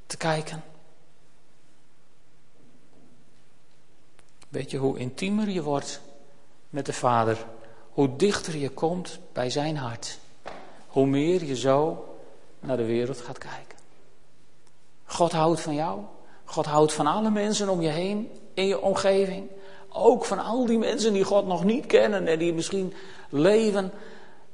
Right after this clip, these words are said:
tegen alles in wat God verboden heeft. God houdt van ze. En de vraag is,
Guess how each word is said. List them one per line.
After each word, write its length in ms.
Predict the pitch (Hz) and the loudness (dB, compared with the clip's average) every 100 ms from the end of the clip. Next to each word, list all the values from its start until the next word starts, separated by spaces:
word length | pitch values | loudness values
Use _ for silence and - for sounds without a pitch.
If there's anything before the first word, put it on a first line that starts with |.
| - - | -8 2
tegen 460 | 208 220 196 185 | 6 6 6 2
alles 360 | - 202 214 196 | 2 4 4 6
in 280 | 208 214 208 | 4 2 2
wat 180 | 185 | 0
God 240 | 175 185 190 | 2 0 2
verboden 540 | 170 156 190 202 185 | 2 4 6 6 4
heeft. 440 | 175 175 170 - - - - - - - - - - - - - - 269 - - - - | 0 -2 -6 -10 -12 -14 -14 -14 -14 -14 -14 -14 -14 -14 -12 -12 -12 -12 -12 -12 -12 -12
God 280 | - - 180 | -12 -8 -4
houdt 260 | 180 185 185 | -2 -2 -2
van 220 | 151 - | -6 -6
ze. 80 | - - - - - - - - - - - | -12 -12 -14 -14 -14 -14 -14 -14 -14 -14 -10
En 140 | - | -6
de 100 | 135 | -4
vraag 380 | - 156 185 180 | 2 2 2 0
is, 340 | 175 - - | -2 -2 -6